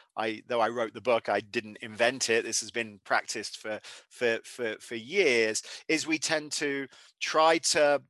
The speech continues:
do something called verification or bringing things together frequently. We try to, having one product backlog, create transparency by having one sprint review,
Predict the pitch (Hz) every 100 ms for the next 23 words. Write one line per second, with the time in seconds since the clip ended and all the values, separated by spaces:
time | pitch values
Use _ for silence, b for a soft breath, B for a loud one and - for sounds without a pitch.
0 | _ 131 139 135 143 120 127 123 120 123
1 | 143 135 127 - 113 107 101 123 120 117
2 | 110 110 107 104 101 165 156 170 143 147
3 | 143 - B B 120 147 143 - 143 -
4 | 127 123 123 123 117 - 123 110 - 135
5 | - 131 123 113 - 113 117 - 110 -
6 | 156 156 151 - 147 135 107 110 123 113
7 | 120 131 123 117 - 139 139 135 117 123
8 | 117